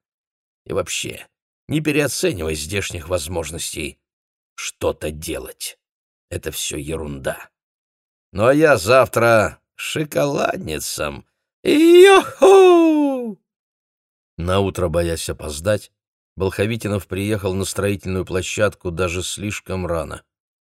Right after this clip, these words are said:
Было ещё темно, шёл снег с дождём, косо мелькая у синих фонарей вдоль ограды. Предъявив охраннику пропуск,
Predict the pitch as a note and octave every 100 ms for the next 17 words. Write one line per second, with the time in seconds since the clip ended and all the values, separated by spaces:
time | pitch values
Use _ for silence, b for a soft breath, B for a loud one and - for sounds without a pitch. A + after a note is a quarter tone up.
0 | _ _ - G#2+ A2 G2 - F#2+ F#2 F#2+
1 | F2+ D2+ _ _ _ - - F#2+ - G2
2 | F#2+ D#2+ D2+ E2+ D#2 F2 G#2 G2 - _
3 | _ _ _ A2 A2 G2 G2 F2 - G2
4 | F#2 - G2 F#2 E2+ F2 F2 F2 F2+ D#2+
5 | F2+ F2 D#2+ D#2+ D2+ D2+ - _ _ _
6 | _ _ _ - G2+ F2 G2+ A#2+ A#2 G2
7 | F#2 G2 F#2+ E2+ D#2 D#2+ G2 B2 A#2+ -
8 | -